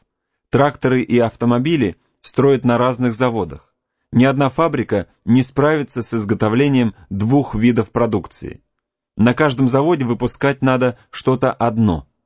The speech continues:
иначе нельзя добиться настоящей экономии. В большинстве случаев техника существенно облегчает работу.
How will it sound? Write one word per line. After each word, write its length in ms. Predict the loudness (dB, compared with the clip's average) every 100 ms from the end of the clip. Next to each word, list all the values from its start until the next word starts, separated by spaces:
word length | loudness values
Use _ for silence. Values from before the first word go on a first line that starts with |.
| _ _ 0
иначе 380 | 2 2 0 2
нельзя 320 | 2 2 0
добиться 600 | 2 0 -4 -2 -4 -4 _
настоящей 720 | -2 0 2 2 2 0 -4 -4
экономии. 680 | -2 0 0 0 -4 -10 _ _ _ _ _ _ _ _
В 140 | -2 0
большинстве 540 | 0 0 -4 -2 -2
случаев 560 | 0 -2 -2 0 -2 0
техника 580 | -2 0 -2 -2 -6 -10 _ _
существенно 800 | -2 -2 0 0 -2 -2 0 0
облегчает 680 | -2 -2 -4 -2 0 0 -2
работу. 500 | -2 -2 -6 -10